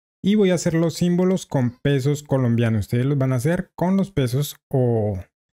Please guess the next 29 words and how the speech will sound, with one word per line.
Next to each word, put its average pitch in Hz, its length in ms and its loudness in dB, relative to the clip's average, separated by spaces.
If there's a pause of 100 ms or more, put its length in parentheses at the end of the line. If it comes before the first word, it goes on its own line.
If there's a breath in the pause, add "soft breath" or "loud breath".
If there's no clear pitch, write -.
(160)
la 165 160 2
moneda 180 480 2
de 143 240 0
su 123 220 -4
país. 107 520 -4
Entonces 139 360 -2
yo, 165 100 2
yo 170 160 2
voy 170 140 2
a 170 40 2
hacer 170 200 -2
el 170 100 2
ejemplo 160 400 0
con 151 160 -2
doscientos 127 520 -2
cincuenta 131 500 -2
mil 110 160 -2
pesos. 139 440 -4
Entonces 123 340 0
escribo 117 280 -2
doscientos 117 560 -4
cincuenta 139 400 -2
mil 117 140 0
pesos 147 500 -2
y 190 140 2
digamos 196 440 0
que 190 160 -2
queremos 131 360 0
sacarle 135 580 -2